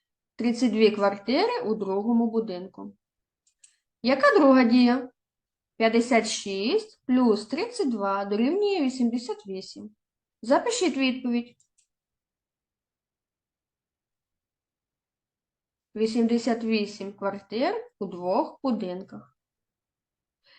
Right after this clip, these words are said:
На берегах зошита оцініть свою роботу шкалою успіху.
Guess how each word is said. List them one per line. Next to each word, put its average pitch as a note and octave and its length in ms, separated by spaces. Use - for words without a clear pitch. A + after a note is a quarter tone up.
На E4 140
берегах D#4 460
зошита A3+ 600
оцініть F4+ 520
свою F#4 280
роботу C#4+ 460
шкалою B3+ 520
успіху. G#3+ 680